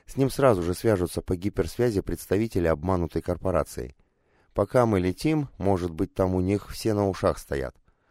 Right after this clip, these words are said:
Могут и в погоню кинуться. А снова рисковать не хочется.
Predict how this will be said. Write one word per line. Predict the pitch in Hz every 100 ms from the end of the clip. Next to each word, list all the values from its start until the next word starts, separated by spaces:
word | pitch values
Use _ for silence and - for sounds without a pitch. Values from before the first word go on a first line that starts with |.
| _ _
Могут | 113 143 131
и | -
в | -
погоню | 76 78 87
кинуться. | 80 82 76 - 65 - _ _ _ _ -
А |
снова | - 143 135
рисковать | 90 - 101 98
не | 107
хочется. | - 85 - - -